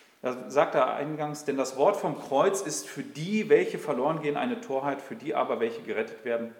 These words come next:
für uns ist es eine Gotteskraft. Also wieder das Wort Gotteskraft, ne? Wie in Römer.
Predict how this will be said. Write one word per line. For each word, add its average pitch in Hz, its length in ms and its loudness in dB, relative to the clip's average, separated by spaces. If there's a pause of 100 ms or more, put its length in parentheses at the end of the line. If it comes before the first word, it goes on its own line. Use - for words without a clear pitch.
(140)
für - 120 -8
uns - 720 2 (340)
ist - 160 -12
es 113 100 -12
eine 127 160 -6
Gotteskraft. - 580 -10 (260)
Also 113 160 -10
wieder 139 180 6
das - 180 -2
Wort 113 180 -4
Gotteskraft, - 560 -8
ne? 127 220 -8
Wie 110 140 -10
in - 200 -16 (320)
Römer. 143 360 4